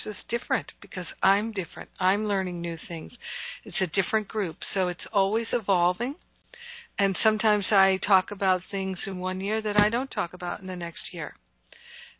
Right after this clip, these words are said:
And sometimes I talk about, I'll, I already know that one of the things we're gonna be talking about this year, at least it feels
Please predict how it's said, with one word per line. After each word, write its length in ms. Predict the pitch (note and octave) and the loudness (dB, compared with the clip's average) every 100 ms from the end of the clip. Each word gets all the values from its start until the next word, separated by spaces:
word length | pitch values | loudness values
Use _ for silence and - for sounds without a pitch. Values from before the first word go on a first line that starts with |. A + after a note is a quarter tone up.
| - | -10
And 100 | F#3 | -2
sometimes 400 | G#3 F#3+ G3 G3 | 0 2 0 0
I 120 | G3+ F#3+ | 0 0
talk 280 | G#3 F#3+ | 0 -2
about, 280 | G3 G3 F#3 G3+ | -2 0 0 2
I'll, 180 | F#3+ F#3+ - | 2 0 2
I 160 | G3+ G3 F#3+ - | 2 2 -6 0
already 380 | G#3 A3 G#3 F#3+ | 2 2 -2 -6
know 540 | F#3 A3 A3+ F#3+ G3 _ - - - _ | 0 0 0 -2 -6 _ -20 -20 -20 _
that 140 | G3 F#3 | -4 -2
one 160 | G3 | -2
of 60 | G3+ | -4
the 100 | F#3 | -4
things 180 | G#3 F#3+ G#3 | -6 -6 -6
we're 120 | F#3 | -6
gonna 120 | F#3 | -4
be 120 | F#3 | -6
talking 360 | - F#3+ F#3+ G3+ | -4 -6 -4 -4
about 280 | F#3 F#3 - | -2 -2 -4
this 140 | F#3 - | -12 -10
year, 280 | G3+ F3+ F3 | -4 0 0
at 100 | F3 | 0
least 200 | F#3+ F#3 - - - | -4 -4 -6 -10 -6
it 120 | F3+ - _ _ - | -6 -6 _ _ -2
feels 220 | G3 | 0